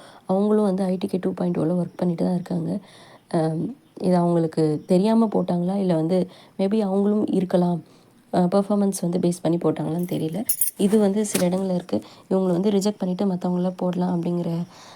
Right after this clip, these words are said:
எந்த முடிவும் வந்து சொல்லல. சொல்-, முதல்ல சொல்றப்ப தான் இந்த, இந்த, அ, இப்படியெல்லாம் இருக்கணும்னு சொல்லியிருந்தாங்க. அடுத்தது போட்டுட்ட பிறகு எந்த ஐ டி கே டூ பாயிண்ட் ஓ வாலண்டியர்ஸையும் ரிஜெக்ட் பண்ணல.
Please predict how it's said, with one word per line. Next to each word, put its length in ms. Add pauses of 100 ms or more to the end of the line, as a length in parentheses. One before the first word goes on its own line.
(200)
எந்த 400
முடிவும் 400
வந்து 300
சொல்லல. 420
சொல்-, 340
முதல்ல 400
சொல்றப்ப 280
தான் 200
இந்த, 180
இந்த, 300 (440)
அ, 240
இப்படியெல்லாம் 380
இருக்கணும்னு 420
சொல்லியிருந்தாங்க. 460
அடுத்தது 420
போட்டுட்ட 260
பிறகு 280
எந்த 260
ஐ 140
டி 140
கே 140
டூ 140
பாயிண்ட் 260
ஓ 180
வாலண்டியர்ஸையும் 560 (440)
ரிஜெக்ட் 340
பண்ணல. 220